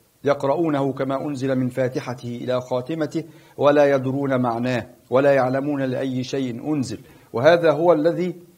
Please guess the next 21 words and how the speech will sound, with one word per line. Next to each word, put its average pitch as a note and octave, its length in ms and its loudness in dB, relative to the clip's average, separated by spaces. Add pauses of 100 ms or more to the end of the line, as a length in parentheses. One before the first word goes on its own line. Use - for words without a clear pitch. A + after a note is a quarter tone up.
(220)
تكلم C#3+ 480 0
الله D3 340 0
سبحانه، C#3 440 -8
أو C3 180 -6
النبي C3+ 300 -2
صلى C3 240 -4
الله D3+ 260 2
عليه D#3 160 0
وسلم F3+ 480 0
عندما D#3+ 280 0
وصف D3+ 280 0
الخوارج، C#3 560 2 (560)
قال: F#3 240 8
"يقرؤون F3+ 640 6
القرآن". D#3 800 2 (920)
القر-، D3 340 -4
ال-، C#3 460 -8
ال-، B2+ 260 -8
الخوارج G3 520 4 (160)
يقرؤون F#3+ 400 2
القرآن، F#3+ 480 0